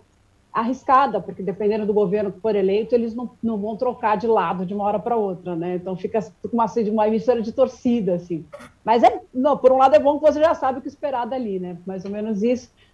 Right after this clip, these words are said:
Lamento, mas talvez pela Rede T V, que seja um canal aberto e também, é, siga essa linha da Pan sem o mesmo sucesso, que a Pan pelo menos tem um público ali fiel e absolutamente fanático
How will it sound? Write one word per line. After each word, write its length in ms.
Lamento, 400
mas 180
talvez 280
pela 180
Rede 200
T 140
V, 180
que 60
seja 280
um 80
canal 280
aberto 560
e 60
também, 720
é, 160
siga 300
essa 180
linha 720
da 160
Pan 240
sem 260
o 40
mesmo 260
sucesso, 540
que 80
a 40
Pan 200
pelo 180
menos 220
tem 200
um 120
público 480
ali 180
fiel 560
e 160
absolutamente 800
fanático 520